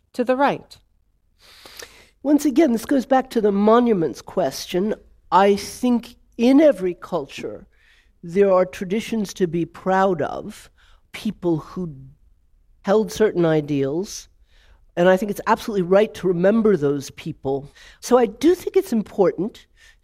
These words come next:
Speaker 2: to, uh, have people to look towards, to be inspired by, and to be proud of. I just don't know why that has to take the shape of a flag.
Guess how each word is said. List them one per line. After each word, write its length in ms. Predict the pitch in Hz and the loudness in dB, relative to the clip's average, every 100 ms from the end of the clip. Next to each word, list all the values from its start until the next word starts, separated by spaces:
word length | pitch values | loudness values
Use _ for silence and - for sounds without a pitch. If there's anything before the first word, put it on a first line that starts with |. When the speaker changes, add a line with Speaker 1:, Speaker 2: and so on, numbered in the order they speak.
| _ | _
Speaker 2:
to, 460 | - 220 185 170 - | -8 -2 -2 -4 -8
uh, 120 | 175 - | -10 -6
have 220 | 190 202 | -4 -4
people 240 | 226 208 196 | -4 -8 -6
to 100 | 190 | -4
look 240 | 226 - | -4 -4
towards, 340 | 277 269 202 - | -2 -2 -4 -10
to 80 | |
be 120 | 175 175 | -2 -2
inspired 640 | 170 - 175 202 202 170 | -2 0 2 4 2 0
by, 400 | 175 175 175 170 - - - | 0 0 0 -2 -8 -20 -2
and 180 | 143 160 | 0 0
to 120 | 160 | 0
be 120 | 151 | -2
proud 520 | 147 - 147 127 127 | -2 -4 -2 0 -2
of. 480 | 104 82 - - - _ _ - - - - _ - | -4 -8 -12 -20 -20 _ _ -20 -20 -20 -20 _ -20
I 40 | - | -14
just 300 | - 381 - | -8 -8 -2
don't 160 | 403 330 | 4 4
know 80 | 320 | 4
why 340 | 226 226 285 | -2 -4 -2
that 180 | 311 277 | -2 -4
has 220 | - 240 | -6 -10
to 100 | - | -12
take 560 | - - 202 - - - | -14 -8 -8 -8 -20 -12
the 100 | 240 | -10
shape 540 | - - - 143 - | -10 -10 -4 -4 -4
of 200 | 151 190 | -6 -4
a 140 | 214 226 | -4 -6
flag. 1300 | - - - 196 202 202 233 269 131 90 185 - | -8 -18 -10 -6 -6 -6 -2 0 0 -2 -10 -8